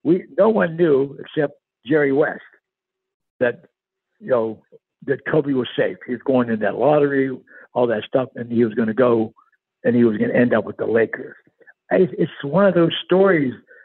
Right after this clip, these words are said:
Jason, you can't tell. I mean, I, first of all, let's go back, as I told you before, you know, go back to my, my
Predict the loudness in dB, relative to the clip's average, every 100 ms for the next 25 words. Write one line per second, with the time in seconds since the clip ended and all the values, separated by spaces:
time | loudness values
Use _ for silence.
0 | _ _ 0 0 0 -4 -4 -2 -2 -2
1 | -4 0 0 0 -4 -6 -4 -2 -2 0
2 | 0 0 -2 -8 -18 _ _ -2 0 0
3 | 0 -2 _ _ -4 -4 -2 -2 0 0
4 | -2 -6 -12 -8 -6 -6 -4 -4 -2 -6
5 | -2 -2 -2 -6 -10 -6 -6 -6 -2 -2
6 | -4 -6 -2 -2 -4 -4 -6